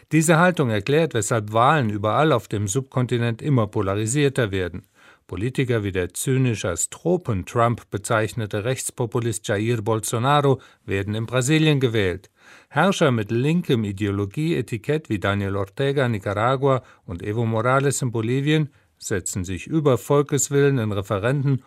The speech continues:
und verfassungsrechtliche Bestimmungen hinweg und lassen sich auf teils fragwürdige Art und Weise immer wieder wählen. Auch in Nicaragua gab es vor eineinhalb Jahren wilde Proteste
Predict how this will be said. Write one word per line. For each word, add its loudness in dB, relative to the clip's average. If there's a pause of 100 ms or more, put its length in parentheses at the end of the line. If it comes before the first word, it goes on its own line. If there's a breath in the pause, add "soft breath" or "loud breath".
und -4
verfassungsrechtliche -2
Bestimmungen 0
hinweg 0 (300 loud breath)
und -2
lassen 4
sich -4
auf -2
teils -2
fragwürdige 0
Art -4
und -4
Weise 0 (120)
immer 2
wieder -2
wählen. 0 (800 loud breath)
Auch -2
in 2
Nicaragua 4
gab -2
es -4
vor -4
eineinhalb -2
Jahren 2
wilde 2
Proteste 0